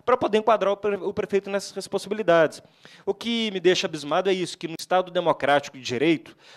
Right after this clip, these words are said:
onde nós estamos com o esforço do Ministério Público, da Defensoria Pública, do governo do Estado,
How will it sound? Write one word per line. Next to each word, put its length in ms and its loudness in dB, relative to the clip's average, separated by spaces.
onde 200 0
nós 160 -2
estamos 200 -8
com 60 -6
o 40 -4
esforço 480 4
do 100 -8
Ministério 400 -2
Público, 380 -4
da 100 6
Defensoria 540 -2
Pública, 400 -2
do 160 10
governo 320 4
do 80 -2
Estado, 380 0